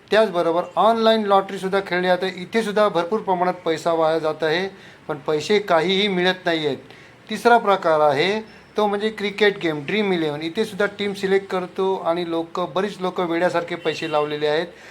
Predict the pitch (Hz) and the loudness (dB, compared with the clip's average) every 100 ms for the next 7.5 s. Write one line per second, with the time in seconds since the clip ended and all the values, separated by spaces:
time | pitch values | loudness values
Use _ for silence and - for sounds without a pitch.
0 | - - - - 165 165 220 202 185 185 | -12 -8 -8 -8 -8 0 0 2 2 2
1 | 185 - - - - 214 214 196 185 185 | 2 -4 -20 -4 -2 -2 -2 -2 -2 0
2 | 175 170 170 165 139 - - 185 220 220 | 0 0 0 -4 -4 -8 -14 -4 -2 2
3 | 202 208 208 196 185 175 165 185 180 185 | 2 4 2 2 0 0 2 2 0 -4
4 | 190 - - 214 233 226 220 208 196 185 | -6 -8 0 2 2 2 2 4 2 0
5 | 175 175 165 170 165 156 156 160 160 165 | 0 0 0 0 0 0 0 -2 -4 -4
6 | 165 156 - 160 147 139 131 131 123 - | -4 -4 -4 -4 -4 -4 -6 -8 -12 -16
7 | - - - - | -20 -8 -6 -6